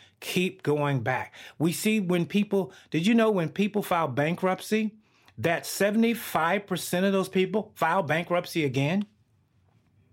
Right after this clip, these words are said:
They end up in bankruptcy again because now they're dependent on the system.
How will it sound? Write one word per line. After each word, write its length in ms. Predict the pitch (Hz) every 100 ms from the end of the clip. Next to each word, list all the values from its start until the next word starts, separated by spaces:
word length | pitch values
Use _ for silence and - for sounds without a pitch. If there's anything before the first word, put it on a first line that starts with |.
| - _ -
They 140 | 240
end 100 | 269
up 60 | 277
in 100 | 269
bankruptcy 460 | 262 269 269 233
again 400 | 262 269 302 277 - _ _ _ _ _ _ _
because 340 | - 165 170 147
now 240 | 170 202
they're 160 | 208 170
dependent 640 | 135 120 - 170 143 123 - -
on 160 | 135 135
the 60 |
system. 260 | 120 127 107